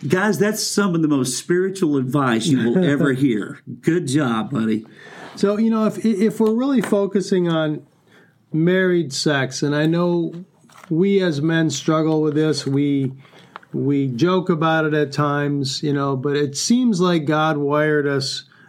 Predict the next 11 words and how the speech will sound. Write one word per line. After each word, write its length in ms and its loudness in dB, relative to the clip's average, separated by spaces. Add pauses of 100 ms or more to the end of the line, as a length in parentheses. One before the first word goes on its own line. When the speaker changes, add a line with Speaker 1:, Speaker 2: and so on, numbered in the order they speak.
(160)
Speaker 2:
differently, 680 0
and 120 0
he's 180 0
up 180 -2
there 180 2
laughing 420 0
a 100 0
lot 200 0
because, 520 0
<laughs> 200 0
uh, 800 0